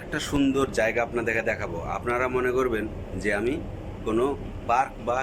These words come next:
গার্ডেনে ঘুরছি, কিন্তু আপনাদের এটা ভুল ধারণা। দেখুন, আমি যাচ্ছি বাথা মেট্রো স্টেশনসে। তো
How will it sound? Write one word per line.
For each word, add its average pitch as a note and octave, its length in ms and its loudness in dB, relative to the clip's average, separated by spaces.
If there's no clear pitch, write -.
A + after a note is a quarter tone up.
গার্ডেনে G#2 400 0
ঘুরছি, B2 340 0
কিন্তু C3+ 300 0
আপনাদের A2+ 400 0
এটা B2 160 -2
ভুল G#2+ 240 0
ধারণা। D#2 280 -6
দেখুন, B2 240 0
আমি A#2+ 200 2
যাচ্ছি B2+ 260 -2
বাথা G2 240 -2
মেট্রো G2+ 280 -2
স্টেশনসে। E2+ 440 -8
তো A#2+ 60 -10